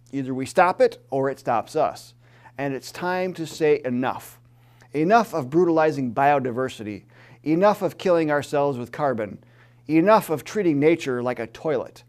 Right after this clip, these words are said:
Enough of burning and drilling and mining our way deeper. We are digging our own graves." The same website also captured some of President Biden's remarks,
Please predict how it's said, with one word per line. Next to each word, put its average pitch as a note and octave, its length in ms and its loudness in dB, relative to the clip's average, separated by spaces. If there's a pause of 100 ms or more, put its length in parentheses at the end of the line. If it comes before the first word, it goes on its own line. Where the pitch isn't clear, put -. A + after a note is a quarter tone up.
(400)
Enough E3 400 2
of B2+ 160 -6
burning E3 360 4
and A#2+ 140 -4
drilling C#3+ 380 0
and A#2 180 -4
mining C#3+ 320 2
our A#2+ 140 0
way B2 160 -2
deeper. A#2 500 -2 (380)
We E3+ 200 4
are B2 140 2
digging B2+ 460 0
our A#2 200 -2
own A#2 220 -4
graves." G#2 580 -6 (800)
The D3+ 80 -8
same A3+ 300 6
website D3+ 560 4 (100)
also F#3+ 400 6
captured B2+ 460 -4
some C#3+ 160 -6
of B2+ 100 -8
President D3+ 480 -2
Biden's D#3 380 2
remarks, A#2 480 -6